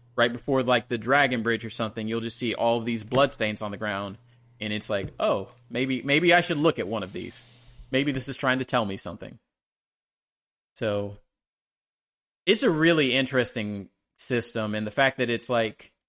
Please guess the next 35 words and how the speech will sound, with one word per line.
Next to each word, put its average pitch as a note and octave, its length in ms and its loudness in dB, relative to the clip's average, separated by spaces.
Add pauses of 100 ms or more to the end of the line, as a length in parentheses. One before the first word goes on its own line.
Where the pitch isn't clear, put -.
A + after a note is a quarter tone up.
(260)
asynchronous A#2+ 680 0
multiplayer, G2+ 840 -4 (580)
which A#2+ 300 -2 (480)
I A#2 100 4
don't C3+ 140 4
know C#3 100 4
if B2+ 80 0
it's - 120 -8
the G#2+ 60 -12
first B2+ 340 0
game B2+ 160 2
to B2 80 0
do A#2+ 160 2
it, A2 80 -2
but G#2+ 120 2
it G2+ 180 -8
feels A#2 300 0
like A2+ 440 0 (1040)
it C3 140 2
is A#2 160 -2
definitely, A#2+ 440 0
like, G#2+ 300 -4
one A#2 260 -2
of A2+ 100 -2
the G#2+ 80 -2
major A2 380 -2
things G#2+ 320 -6
people A2 320 -8
took - 300 -8
away G2 360 -4
from B2+ 180 -6
the B2+ 60 -6
Soul C#3 240 -4
series, C#3+ 500 -4
like, A2+ 220 -4